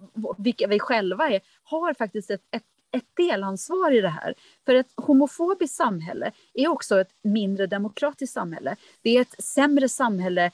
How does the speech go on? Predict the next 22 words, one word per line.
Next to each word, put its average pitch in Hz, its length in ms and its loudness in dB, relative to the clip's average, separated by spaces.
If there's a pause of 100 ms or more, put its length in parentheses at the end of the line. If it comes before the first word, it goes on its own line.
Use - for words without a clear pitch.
(200)
att - 160 -6
leva 185 300 2
i 175 80 -6
som 190 180 -6
kvinna. 180 500 -4 (500)
Eh, 214 400 0
det 226 180 -2
är 208 40 2
ett 208 120 -6
sämre 208 540 -4
samhälle 185 600 -6
att 180 100 -12
leva 185 460 0
i, 185 220 -2
tillhöra 208 680 -2
någon, 202 360 -8 (280)
eh, 208 220 -2
minoritet 240 640 0
av 247 80 -4
något 247 140 -4
slag. 214 280 0 (220)
Men 294 200 -2